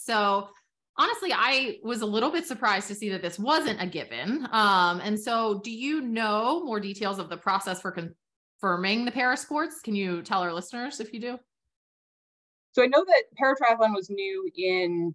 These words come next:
Speaker 2: twenty sixteen. Um, so Rio was the first time that paratriathlon was in the Paralympics. Um, but every, every, every time around,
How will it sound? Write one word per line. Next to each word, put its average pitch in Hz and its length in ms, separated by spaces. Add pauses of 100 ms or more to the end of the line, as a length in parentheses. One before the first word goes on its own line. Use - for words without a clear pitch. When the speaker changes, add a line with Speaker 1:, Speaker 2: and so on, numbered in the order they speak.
Speaker 2:
twenty 180 200
sixteen. 233 640 (120)
Um, 170 220
so 170 140
Rio 190 280
was 185 140
the 175 100
first 175 220
time 175 120
that - 140
paratriathlon 165 800
was 151 420
in 165 300 (240)
the 208 180
Paralympics. 220 680 (400)
Um, 175 340
but 185 240
every, 214 720
every, 220 220 (500)
every 202 220
time 233 240
around, 208 480